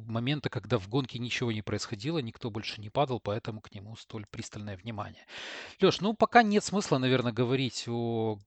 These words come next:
гу-, о п-, остальных номинациях номинациях. Всего секунду выигрывает Ineos у Jumbo Visma в номинацию среди лучших команд. Про горные номинации совсем пока еще нечего сказать. Хотя мне вот, мне вот очень интересно, насколько Корт вообще сможет выдержать этот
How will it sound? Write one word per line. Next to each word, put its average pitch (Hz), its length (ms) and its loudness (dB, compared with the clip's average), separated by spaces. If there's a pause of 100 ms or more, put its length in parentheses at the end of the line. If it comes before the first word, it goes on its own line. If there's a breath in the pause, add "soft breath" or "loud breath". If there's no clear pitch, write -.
гу-, 139 340 -6
о 120 240 6
п-, - 200 -20
остальных 123 460 -4
номинациях 131 340 6
номинациях. - 240 0
Всего 135 260 -4
секунду 127 440 -4
выигрывает 107 600 0
Ineos 113 560 -2
у 110 180 -8
Jumbo 104 380 -6
Visma 147 640 0
в - 160 -14
номинацию 113 500 -4
среди 107 240 -10
лучших 107 340 -8
команд. 156 500 0
Про 120 140 -2
горные 120 400 0
номинации 110 520 -2
совсем - 340 -6
пока - 280 2
еще 151 300 2 (420 loud breath)
нечего 139 340 0
сказать. 127 360 2
Хотя 175 260 6
мне 160 160 0
вот, 143 340 -4
мне 143 260 2
вот 135 240 -2
очень 131 300 -2
интересно, 117 460 -4
насколько 113 460 -6
Корт 127 300 -6
вообще 117 260 -6
сможет 110 460 -6
выдержать 117 440 -6
этот - 160 -8